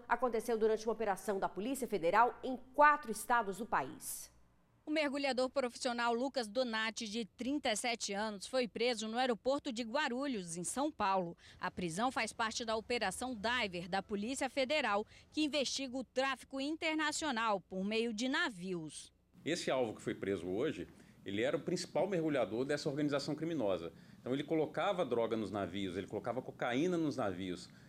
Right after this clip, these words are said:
Speaker 3: eh, que estavam ancorados aqui nos portos do Espírito Santo, e depois ele viajava pro exterior e retirava essa cocaína em portos da Europa, por exemplo, da Europa ou da África.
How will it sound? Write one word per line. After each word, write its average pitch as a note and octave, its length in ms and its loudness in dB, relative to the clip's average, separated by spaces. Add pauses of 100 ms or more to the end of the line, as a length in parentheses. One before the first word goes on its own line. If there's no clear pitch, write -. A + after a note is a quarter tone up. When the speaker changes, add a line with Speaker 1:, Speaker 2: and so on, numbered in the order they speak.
(160)
Speaker 3:
eh, G2+ 140 0
que G2+ 120 -8
estavam B2 340 -2
ancorados B2 520 0
aqui A#2+ 140 -4
nos A2 140 -4
portos - 320 -2
do F2+ 80 -12
Espírito A#2+ 340 -6
Santo, C3+ 340 -4 (280)
e C#3 80 0
depois D3+ 280 0
ele E3+ 140 2
viajava F3 720 0
pro - 140 -4
exterior G#2+ 600 -2 (320)
e A#2+ 60 -2
retirava D#3 880 2
essa A#2+ 200 -2
cocaína B2+ 720 -2 (240)
em E3 120 -2
portos D3+ 360 0
da D#3 80 0
Europa, C3+ 380 2
por G2+ 140 -2
exemplo, F2+ 280 -2
da F#2+ 80 0
Europa G#2+ 380 2
ou F#2+ 60 2
da F2 240 0
África. - 340 -10